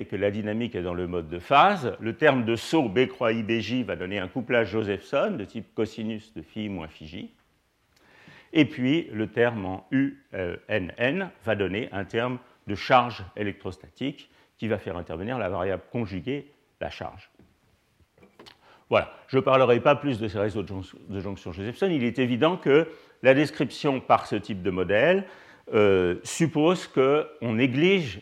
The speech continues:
les excitations qui brisent les paires de Cooper, hein. Et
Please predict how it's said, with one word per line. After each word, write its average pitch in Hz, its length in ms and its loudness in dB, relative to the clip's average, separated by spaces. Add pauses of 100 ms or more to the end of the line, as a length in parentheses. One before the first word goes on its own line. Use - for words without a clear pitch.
(120)
les 113 160 0
excitations 117 560 -4
qui 120 140 -2
brisent 156 340 6
les 123 80 0
paires 127 240 -2
de 110 40 -8
Cooper, 107 360 -8 (440)
hein. 117 180 -10 (460)
Et 110 220 -2